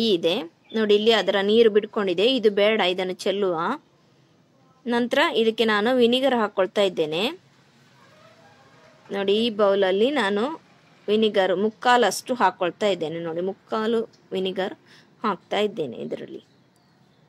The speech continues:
ಇದನ್ನು ಹಾಕಿ ನಂತರ ರುಬ್ಬಿರುವಂತಹ ಮಸಾಲೆಯನ್ನು ಕೂಡ ಪೂರ್ತಿಯಾಗಿ ಹಾಕ್ಕೊಳ್ತೇನೆ.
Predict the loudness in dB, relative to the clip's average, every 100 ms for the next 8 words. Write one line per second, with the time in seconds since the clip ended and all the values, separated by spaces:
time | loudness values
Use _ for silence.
0 | _ _ _ _ _ _ _ _ _ _
1 | _ _ _ -4 -2 0 0 -2 -2 -4
2 | -2 -4 -2 -2 0 -2 -2 0 0 -2
3 | -4 -2 -4 -2 -2 0 -2 -6 -4 -4
4 | -4 -4 -4 -4 -4 -2 -2 -2 -2 -2
5 | -4 -6 -10 -8 -10